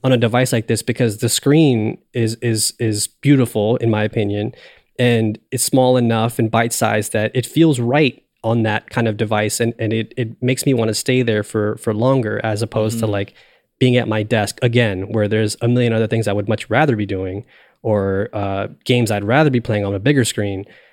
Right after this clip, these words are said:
Speaker 1: Um, and in, in this case, it's just like, aga-, again, it just makes a better case for itself and its unique qualities than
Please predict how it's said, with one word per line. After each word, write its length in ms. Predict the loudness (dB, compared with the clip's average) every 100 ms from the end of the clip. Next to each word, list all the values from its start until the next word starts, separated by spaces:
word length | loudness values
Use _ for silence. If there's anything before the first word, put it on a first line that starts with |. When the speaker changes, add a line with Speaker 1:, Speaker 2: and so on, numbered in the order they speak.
| _ -6
Speaker 1:
Um, 420 | -4 -2 -4 -8 _ _ 0
and 120 | 0
in, 80 | 2
in 160 | 0
this 160 | 2 0
case, 260 | 2 0 0
it's 100 | -4
just 180 | -4 -2
like, 240 | -2 -2 -6
aga-, 260 | -2 0 0 0
again, 400 | 2 2 2 -4
it 100 | -2
just 220 | -2 0
makes 300 | 0 0 2
a 60 | 0
better 300 | 0 0 0
case 320 | 0 -2 0
for 100 | 0
itself 500 | 0 0 -2 -2 -6 -8
and 180 | -4 -2
its 200 | -4 -6 _
unique 720 | -2 2 2 2 0 -8 -16 _ _ _ _ _ -2
qualities 760 | 2 4 2 0 -6 -6 -6 -2
than 380 | 0 0 -4